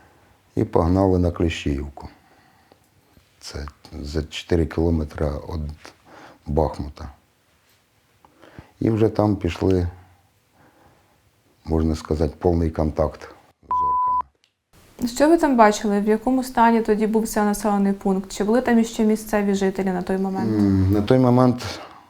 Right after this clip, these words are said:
Speaker 1: один дідусь був, йому років сімдесят. Казали, його ж хотіли вивезти.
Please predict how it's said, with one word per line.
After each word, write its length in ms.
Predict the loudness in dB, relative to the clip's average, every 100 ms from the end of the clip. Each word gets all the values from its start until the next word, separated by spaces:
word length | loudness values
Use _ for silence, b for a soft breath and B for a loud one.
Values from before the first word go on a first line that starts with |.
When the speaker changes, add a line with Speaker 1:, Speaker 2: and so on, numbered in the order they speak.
| B -4
Speaker 1:
один 520 | 0 4 4 4 2 -2 B B B -4
дідусь 540 | 0 2 2 0 -2
був, 280 | -6 -6 -4
йому 340 | -2 -2 0
років 480 | -2 -2 -2 -4 -4
сімдесят. 680 | -6 -2 0 -2 0 0 0 -12 _ _ _ _ _ -4
Казали, 440 | 0 4 4 4
його 120 | 4 2
ж 80 |
хотіли 320 | -2 0 2 4
вивезти. 540 | 4 2 0 -4 -10